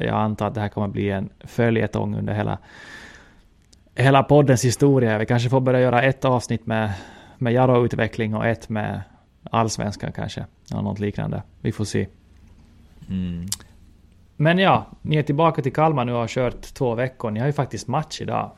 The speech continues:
Speaker 1: Eh, du sa att fysiskt så här så verkar ni vara på en bättre plats just nu, och jag antar att grundspelet sitter lite förklarat från, från förra året, men, eh,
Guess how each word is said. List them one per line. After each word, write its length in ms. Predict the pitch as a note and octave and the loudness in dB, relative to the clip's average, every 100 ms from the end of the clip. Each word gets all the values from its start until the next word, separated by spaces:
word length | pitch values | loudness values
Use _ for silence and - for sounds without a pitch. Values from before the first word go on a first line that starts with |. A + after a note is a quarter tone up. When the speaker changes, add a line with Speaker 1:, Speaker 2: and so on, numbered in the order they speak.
| - | -8
Speaker 1:
Eh, 360 | B2+ B2 A#2+ C3 - - - - - - - - | -6 -4 -4 -6 -8 -16 -20 -20 -20 -20 -20 -12
du 140 | - A#2+ | -2 2
sa 280 | C#3 C#3 B2+ | 6 8 6
att 180 | - - _ _ - - _ | 2 -10 _ _ -20 -20 _
fysiskt 540 | - D#3+ E3 - C3+ - | 4 8 8 6 2 0
så 100 | C3+ | 0
här 140 | C3+ | 2
så 120 | C3 | 2
verkar 300 | C3+ C3 - | 2 2 0
ni 60 | B2 | -2
vara 180 | B2 B2 | 0 0
på 120 | B2 | 0
en 120 | A#2+ | 0
bättre 300 | B2+ C3 C3 | 0 0 -2
plats 340 | - B2+ - A#2+ | 2 0 0 -4
just 180 | A#2 | -4
nu, 200 | B2+ B2 G#2+ | -4 -4 -4
och 280 | - A2 A2+ | -4 -2 -2
jag 200 | A2 - | -4 -6
antar 240 | A2+ A2 A2 | -6 -2 -4
att 60 | |
grundspelet 640 | A2 A#2 A2+ - A2 G#2+ | -2 -2 -2 -2 -2 -2
sitter 300 | - A2 - | -4 -6 -4
lite 200 | A2 G#2+ | -4 -4
förklarat 320 | G2 A2 A2 G#2 | -8 -4 -4 -4
från, 280 | G2+ G2+ | -6 -8
från 200 | - A2+ | -4 -6
förra 360 | G#2+ C3 B2 A#2 | 0 0 2 0
året, 300 | A2 G#2+ G#2+ | 0 -2 -4
men, 260 | - A2 G#2 | -4 -4 -2
eh, 160 | A2+ | -4